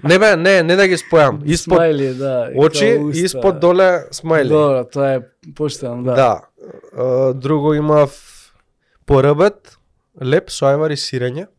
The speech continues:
Speaker 2: Да.
Speaker 1: Да. Кирилица.
Speaker 2: Така,
Speaker 1: Баш така.
Speaker 2: да
Speaker 1: Леп со
Speaker 2: пуш-
Speaker 1: ајвар и сирење, бук-, зборовите.
Speaker 2: Да, да, зборовите.
Speaker 1: Ама тоа, а, ќе го оправдам, значи не е некоја, а,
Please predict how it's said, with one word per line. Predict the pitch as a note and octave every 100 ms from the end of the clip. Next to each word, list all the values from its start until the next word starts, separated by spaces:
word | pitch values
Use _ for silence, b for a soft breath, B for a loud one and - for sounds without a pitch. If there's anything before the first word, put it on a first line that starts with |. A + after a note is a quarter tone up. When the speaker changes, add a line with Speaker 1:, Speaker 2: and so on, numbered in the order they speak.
| - B B -
Speaker 2:
Да. | D3 C#3 D#3 F#3 _
Speaker 1:
Да. | A2+ G2+ - _
Кирилица. | - B2+ B2+ C3+ C3+ F#3 F#3+ - _ b b b -
Speaker 2:
Така, | C3+
Speaker 1:
Баш | D#3
така. | G3+ B2
Speaker 2:
да | G#2 E2+ E2
Speaker 1:
Леп | A#2 D3
со | C#3+ C3+
Speaker 2:
пуш- | C3+
Speaker 1:
ајвар | E3+
и | F3
сирење, | - E3 D3 A2
бук-, | A#2 A#2 A#2 - D3 _ _ _
зборовите. | A#2 A#2+ C3 B2+
Speaker 2:
Да, | D3+ C3+
да, | B2+ B2+
зборовите. | B2 C3+ C#3 C3 A#2 b b _ -
Speaker 1:
Ама | C3+ C3+ C3+ C3+ C3 B2 -
тоа, | D3 C#3 C3+
а, | A2+ C3+ C3
ќе | C3 - D3
го | C#3 C#3
оправдам, | C#3 C3+ B2+ C3+ D#3
значи | D3 A#2+ -
не | B2 A#2+ A#2
е | A2+
некоја, | A2+ A#2 A2+ G#2+ G#2 G2+ _ b b b b -
а, | A#2 A2+ A2 G#2+ G#2 G#2 F#2+